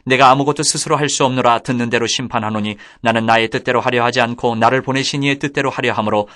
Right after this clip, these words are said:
내 심판은 의로우니라. 내가 만일 나를 위하여 증언하면 내 증언은 참되지 아니하되 나를 위하여 증언하시는 이가 따로 있으니 나를 위하여 증언하시는 그 증언이 참인 줄 아노라.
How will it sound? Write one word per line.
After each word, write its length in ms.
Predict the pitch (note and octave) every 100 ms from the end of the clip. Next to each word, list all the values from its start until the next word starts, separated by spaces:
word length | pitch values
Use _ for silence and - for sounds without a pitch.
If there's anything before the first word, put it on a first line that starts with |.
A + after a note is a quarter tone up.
| _
내 180 | A#2 A#2+
심판은 480 | - C3 B2+ C3 B2+
의로우니라. 640 | B2 A#2+ G#2+ F#2 E2 - _ _ _ _ B2+
내가 200 | C3 C3+
만일 260 | C3+ C#3
나를 300 | C3 C3 C3+
위하여 240 | C3 C3 B2+
증언하면 480 | C3 B2 A#2 B2
내 160 | A2+ A#2+
증언은 320 | G#2 A#2+ A#2
참되지 360 | - C#3 A2+ A2+
아니하되 440 | G#2 G#2 G#2 G2+ - _
나를 280 | - A#2 A#2+
위하여 240 | A#2+ A#2+ A#2
증언하시는 580 | - A#2+ A#2 - A#2+
이가 180 | A#2 A#2+
따로 220 | A#2 C3+
있으니 320 | B2 A#2 B2 A#2+
나를 300 | B2 B2+ B2+
위하여 240 | C3 C3
증언하시는 580 | - C3+ C3 C3 C3+ C3
그 200 | - D3
증언이 360 | C#3 C#3 C#3 C3+
참인 280 | - C#3
줄 140 | A#2 A2
아노라. 320 | F#2+ F#2